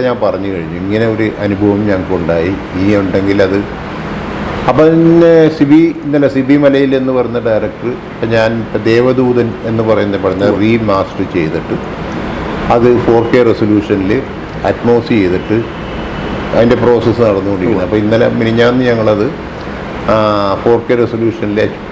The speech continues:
ഫൈവ് പോയിന്റ് വൺ ഇതിൽ കണ്ടു, സൗണ്ടിൽ കണ്ടു കഴിഞ്ഞു, അറ്റ്മോസ് ചെയ്യണമെന്ന്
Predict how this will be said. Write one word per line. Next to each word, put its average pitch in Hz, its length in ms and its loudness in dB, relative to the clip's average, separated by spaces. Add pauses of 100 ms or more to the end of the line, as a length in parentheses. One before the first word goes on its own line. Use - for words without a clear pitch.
(420)
ഫൈവ് 98 200 2
പോയിന്റ് 104 260 0
വൺ 101 100 0 (540)
ഇതിൽ 101 180 2 (100)
കണ്ടു, 85 300 -2
സൗണ്ടിൽ 92 360 2 (140)
കണ്ടു 82 280 0
കഴിഞ്ഞു, 82 260 -4 (100)
അറ്റ്മോസ് 107 340 0
ചെയ്യണമെന്ന് 95 380 2